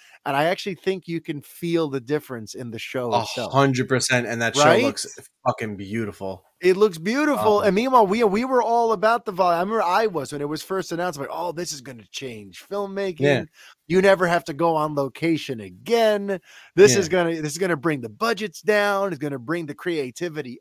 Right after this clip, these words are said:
Speaker 1: up." Like, to me, it was this magic bullet.
Speaker 2: Yeah.
Speaker 1: But now that, as, like, you know, I'm seeing it, y-, there are limitations to
Speaker 2: Yeah.
Speaker 1: filming it
Speaker 2: It's
Speaker 1: all in
Speaker 2: great
Speaker 1: one
Speaker 2: as long as you don't
Speaker 1: Yeah.
Speaker 2: over rely on it. And that's what I feel like the, some of the recent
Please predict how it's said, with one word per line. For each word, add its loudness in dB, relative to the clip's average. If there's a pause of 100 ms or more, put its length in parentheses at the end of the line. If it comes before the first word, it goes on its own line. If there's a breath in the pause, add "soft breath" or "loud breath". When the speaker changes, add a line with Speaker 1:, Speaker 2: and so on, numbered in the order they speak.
Speaker 1:
up." -4 (320 soft breath)
Like, 0
to 0
me, 0
it 0
was 2
this -4
magic 0
bullet. 0 (160 soft breath)
Speaker 2:
Yeah. -4
Speaker 1:
But 4
now 2
that, -2
as, -2
like, -4
you -2
know, -4
I'm 2
seeing -2
it, -4 (100)
y-, -14 (220)
there 0
are 0
limitations -10
to -10
Speaker 2:
Yeah. 0
Speaker 1:
filming 0
it -2
Speaker 2:
It's 2
Speaker 1:
all -2
in -2
Speaker 2:
great 6
Speaker 1:
one 2
Speaker 2:
as 8
long 8
as 4
you 6
don't 6
Speaker 1:
Yeah. 4
Speaker 2:
over 8
rely 6
on 0
it. -8
And 2
that's 6
what 4
I 6
feel 4
like 6
the, 2 (240)
some 4
of 4
the 4
recent 2